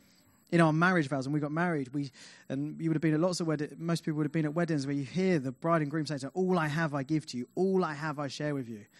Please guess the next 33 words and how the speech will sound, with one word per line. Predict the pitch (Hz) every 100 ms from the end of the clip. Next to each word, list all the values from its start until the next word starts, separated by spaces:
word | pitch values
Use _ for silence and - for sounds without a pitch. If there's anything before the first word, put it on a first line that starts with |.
| - - -
It's | 147
a |
mutualness | 156 190 165 175 147 127
of | 127
them | 127 139 127
giving | 180 170 160
themselves | 139 135 165 151 -
to | 139
one | 139 139
another. | 135 143 117 - _ _ _ _ _ _ _ _ _ _ _ - - -
And | 160
that's | 190
what |
we | 175
see | 190
with | 160
Christ | - 180 -
and | 165
us. | 165 113 - - -
He's | 156
done | 180
a | 160
beautiful | 139 185 175 151
union | 160 180 151 127
for | 117 - 170 147
us. | 110 -
He | 170
is, | 156 - - - - -
he | 208 202 -
instigated | 208 202 185 156 139 - 127 - - _ _ _ _
this | - -
relationship | 156 156 151 135 139 -
that | 143 135 -